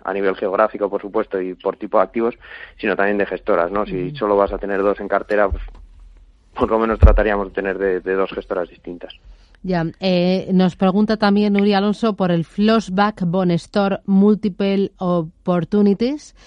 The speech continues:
Speaker 2: y también por el Flossback Bond Store Multi-Asset Defensive.
Speaker 1: El, el Flossback, eh, Multi-Bond Opportunities es uno de los que también más nos están preguntando, no solo los oyentes, sino también nuestros clientes, porque es un fondo,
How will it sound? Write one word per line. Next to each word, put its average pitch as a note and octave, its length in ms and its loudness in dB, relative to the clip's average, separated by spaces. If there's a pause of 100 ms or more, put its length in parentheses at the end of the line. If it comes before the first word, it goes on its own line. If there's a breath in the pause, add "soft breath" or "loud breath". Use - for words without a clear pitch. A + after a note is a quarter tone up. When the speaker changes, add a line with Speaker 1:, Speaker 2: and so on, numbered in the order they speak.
(220 soft breath)
Speaker 2:
y G3 120 -2
también F#3 360 2
por F3 220 0
el E3+ 120 2
Flossback G3+ 540 -2
Bond F#3+ 200 0
Store G3+ 520 -2
Multi-Asset G#3 960 0
Defensive. E3 720 -2 (3000)
Speaker 1:
El, A2 300 -2
el A2 400 2
Flossback, C3+ 540 2
eh, C3 720 4 (120)
Multi-Bond B2 600 2
Opportunities A2+ 540 0
es A2 120 -10
uno A#2 200 0
de A2+ 60 0
los A2 240 2
que A2 640 2 (100)
también A2+ 260 2
más A2+ 160 0
nos A2+ 160 -6
están A2+ 220 -6
preguntando, G#2 720 -2
no G#2+ 140 -6
solo A2+ 140 -2
los G#2+ 120 0
oyentes, G#2+ 300 -2
sino G#2 160 -6
también G2+ 200 -2
nuestros G#2+ 300 -6
clientes, A#2+ 360 -2
porque G#2+ 220 -4
es G#2 80 -4
un G#2+ 120 -6
fondo, A2 360 -2